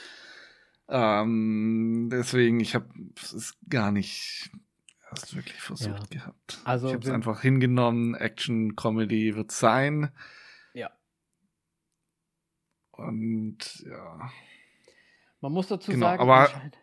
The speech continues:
Speaker 2: ja?
Speaker 1: <clears throat> Ja, hast, hast du's denn wirklich versucht?
Speaker 2: Nee, ich hab's überhaupt gar nicht so re-, also, äh, im Prinzip sagt er ja, es gibt nur so einen Zeitstrang,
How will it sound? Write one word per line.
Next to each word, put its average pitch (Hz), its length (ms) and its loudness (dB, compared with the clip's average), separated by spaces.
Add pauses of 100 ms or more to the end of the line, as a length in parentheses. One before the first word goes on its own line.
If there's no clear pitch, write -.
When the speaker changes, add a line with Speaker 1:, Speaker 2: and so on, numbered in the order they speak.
(120)
Speaker 2:
ja? 143 160 -8 (100)
Speaker 1:
<clears throat> - 160 -6 (280)
Ja, 131 300 -2 (140)
hast, 127 260 0
hast 123 240 0
du's 139 160 2
denn 113 220 2 (180)
wirklich 117 340 0
versucht? 113 540 -6 (180)
Speaker 2:
Nee, 170 260 -2
ich 208 120 2
hab's 202 140 -4
überhaupt 202 260 -4
gar 190 160 -2
nicht 220 220 -8
so 202 100 -10
re-, 196 160 -10
also, 190 300 -4 (400)
äh, - 80 -14 (160)
im 165 100 -8
Prinzip 190 420 -2
sagt 214 260 -4
er 202 80 -4
ja, 190 60 0
es 185 120 -6
gibt - 420 -10
nur 170 240 -2
so 165 140 -6
einen 165 260 0
Zeitstrang, 156 720 0